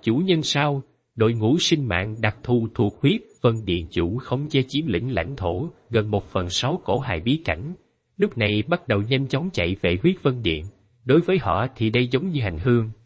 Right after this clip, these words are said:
Dù sao bình thường huyết vân điện chủ vẻn vẹn chỉ có mười tám tôn giả là được liên lạc mà thôi. Những sinh mạng đặc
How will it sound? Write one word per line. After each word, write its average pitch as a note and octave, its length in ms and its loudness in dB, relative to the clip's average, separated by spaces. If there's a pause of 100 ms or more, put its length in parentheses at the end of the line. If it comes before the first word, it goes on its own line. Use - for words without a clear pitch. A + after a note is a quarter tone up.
(300)
Dù C3 200 4
sao D3 260 0
bình A2 240 -2
thường G2+ 300 0
huyết G3+ 240 2
vân B2+ 220 0
điện E2+ 260 -2
chủ G#2 300 2
vẻn A2+ 220 0
vẹn F#2 220 2
chỉ B2 140 -2
có D#3+ 140 -4
mười F#2+ 240 -2
tám D#3 260 -6
tôn C3 300 2
giả E2+ 260 -2
là A#2+ 140 -6
được F#2 240 -2
liên C3+ 220 0
lạc E2+ 240 -4
mà F2+ 180 -2
thôi. B2 260 2 (400)
Những D#3 160 4
sinh D#3 220 -2
mạng G2 220 -4
đặc G2+ 140 0